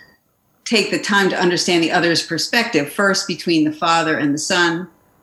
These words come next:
Um, and they had this moment of going from mismatch to repair or misunderstanding to understanding. And that led to this real moment of growth in their relationship,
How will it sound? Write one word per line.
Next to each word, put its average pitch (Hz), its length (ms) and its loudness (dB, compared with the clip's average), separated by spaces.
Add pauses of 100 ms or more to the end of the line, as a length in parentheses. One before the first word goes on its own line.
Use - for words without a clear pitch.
(240)
Um, 143 640 0
and 160 220 2
they 190 240 2
had 165 260 0
this - 320 -6
moment 165 580 0
of 139 280 -4 (220)
going 165 320 0
from 147 400 -2 (400)
mismatch 160 800 -2
to 160 100 -4
repair 160 580 0
or 131 140 -4
misunderstanding 151 920 0
to 151 80 -4
understanding. 160 920 0 (320)
And 165 240 -2
that 185 360 0 (920)
led 170 300 2
to 151 100 -4
this 160 240 -2
real 170 300 2
moment 165 400 2
of 156 120 -10
growth 175 360 0
in 156 160 2
their 226 240 2
relationship, 156 800 -2